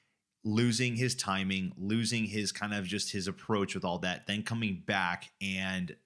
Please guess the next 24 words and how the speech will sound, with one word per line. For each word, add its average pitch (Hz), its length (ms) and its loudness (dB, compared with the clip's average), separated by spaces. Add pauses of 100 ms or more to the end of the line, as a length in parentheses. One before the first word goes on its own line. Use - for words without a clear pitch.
(220)
maybe 101 220 0
he 101 180 -2
rushed 98 380 0
into 95 360 0
it 90 200 0
and 92 160 -2
he 92 120 0
doesn't 98 220 -2
have 101 160 -4
his 98 140 -4
timing 92 480 -2
and 90 80 -2
then 95 120 -2
he 92 160 0
looks 101 420 0
awful. 90 500 0 (200)
I 123 60 8
just 131 140 2
think 180 120 2
the 131 60 2
last 113 320 2
couple 123 240 0
of 92 60 2
years, 95 420 2